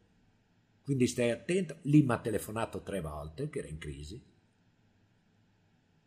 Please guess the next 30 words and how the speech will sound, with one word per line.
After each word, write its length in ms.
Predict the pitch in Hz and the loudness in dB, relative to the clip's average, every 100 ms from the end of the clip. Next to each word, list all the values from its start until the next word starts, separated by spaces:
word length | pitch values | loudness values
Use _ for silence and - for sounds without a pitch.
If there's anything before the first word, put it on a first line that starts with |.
| - | -4
Però, 680 | - 226 240 262 262 - - - | 4 6 8 8 8 4 -14 -6
seconda 500 | - 156 202 220 160 | 2 4 4 4 6
parte 320 | 175 160 170 | 4 4 4
di 80 | 139 | 4
marzo, 540 | 156 214 - 233 233 | 2 0 0 0 0
si 140 | - 139 | -2 2
è 40 | |
ripreso 360 | 127 127 143 123 | 2 4 2 4
alla 120 | 117 | 0
grande. 420 | 113 104 92 107 - | 0 -2 -2 -4 -2
Aprile 640 | 165 160 190 247 214 170 | 0 4 4 6 6 4
eccellente, 760 | 156 160 - 156 156 139 101 117 | 2 2 2 2 2 0 -2 -8
grazie, 440 | 139 190 196 175 | -6 -6 -4 -4
grazie, 340 | 156 196 196 180 | -2 -2 -2 -4
grazie. 640 | 170 196 190 - 151 - _ _ _ _ _ _ - | -4 -4 -6 -6 -8 -8 _ _ _ _ _ _ 4
Però 240 | 240 240 | 6 8
gli 80 | 240 | 10
avevo 240 | 202 165 | 10 10
detto, 300 | 143 127 - | 10 6 6
il 80 | 127 | 2
diciotto 400 | 185 160 233 - | 4 4 4 6
e 20 | |
il 60 | 151 | 6
diciannove 480 | 160 185 185 196 190 | 6 4 2 2 2
sono 160 | 151 | 4
due 100 | 139 | 4
giornate 380 | 151 139 131 139 | 4 4 2 2
dure. 260 | 98 90 113 | 2 2 0
M'ha 120 | 208 | 2
telefonato. 720 | 214 190 147 120 98 87 - | 4 4 2 -2 -6 -8 -14